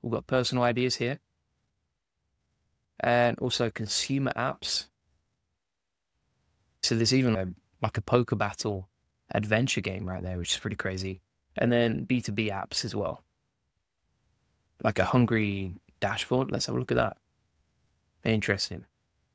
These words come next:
Yeah. And that's basically how you can use it. Let me just take this prompt as well. I'll plug that in the A I Success Lab so you can steal that from me as well. Now, some people think that Lovable is just for smaller apps.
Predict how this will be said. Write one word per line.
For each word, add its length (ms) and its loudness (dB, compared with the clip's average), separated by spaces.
Yeah. 160 10
And 120 2
that's 100 2
basically 320 2
how 60 4
you 160 0
can 120 0
use 220 0
it. 120 -4
Let 120 2
me 80 0
just 240 -4
take 260 -2
this 260 0
prompt 360 -2
as 100 -6
well. 260 2
I'll 60 -4
plug 240 2
that 140 4
in 120 0
the 120 -2
A 100 -2
I 100 -4
Success 440 -6
Lab 180 -4
so 120 -8
you 60 -8
can 100 -12
steal 220 -4
that 140 -6
from 140 -8
me 60 -8
as 120 -8
well. 200 2
Now, 260 6
some 240 8
people 300 6
think 320 2
that 160 6
Lovable 420 6
is 160 -6
just 220 -2
for 100 -8
smaller 360 0
apps. 400 -2